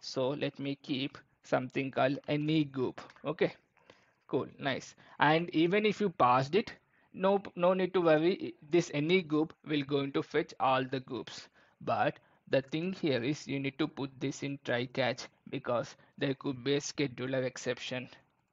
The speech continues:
Nice. Now this method is going to return me the set of job keys. So if you introduce a local variable, you know that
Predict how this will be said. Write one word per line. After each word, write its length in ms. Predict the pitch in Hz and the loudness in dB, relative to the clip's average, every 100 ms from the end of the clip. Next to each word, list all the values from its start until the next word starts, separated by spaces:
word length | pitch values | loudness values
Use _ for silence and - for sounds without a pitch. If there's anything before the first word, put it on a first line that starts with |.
| _ _ | _ _
Nice. 440 | 135 123 117 - - _ _ - | -4 -2 -2 -6 -10 _ _ -6
Now 240 | 139 160 - - | -2 -2 -4 -4
this 220 | 180 196 | 0 0
method 400 | 175 143 127 131 | 2 2 2 2
is 160 | 135 143 | 2 -2
going 360 | 143 143 147 147 | -2 -2 -2 0
to 160 | 170 151 | 2 2
return 480 | 139 160 170 165 156 | 0 2 2 2 -2
me 220 | 139 139 | -4 -2
the 140 | 143 | -2
set 640 | 143 - - - 170 202 - _ _ - | -2 -6 -4 4 4 4 -4 _ _ 0
of 440 | 120 117 135 - _ _ - | 2 4 0 -4 _ _ -6
job 460 | 139 131 120 120 - _ _ | 0 4 4 2 -6 _ _
keys. 560 | - 143 - - - - _ _ _ _ _ | -6 -6 -6 -10 -14 -18 _ _ _ _ _
So 380 | - 131 120 127 | -4 0 0 -2
if 180 | 147 - | -6 -2
you 100 | 156 | -2
introduce 600 | - 143 139 156 170 170 | -2 -4 0 2 4 4
a 100 | 170 | 4
local 480 | 147 135 131 156 147 | 2 0 0 2 2
variable, 460 | 139 120 117 123 127 | 2 0 -2 -4 -4
you 240 | 135 131 | -4 -4
know 220 | 131 135 | -4 -4
that 260 | 131 131 | -2 -2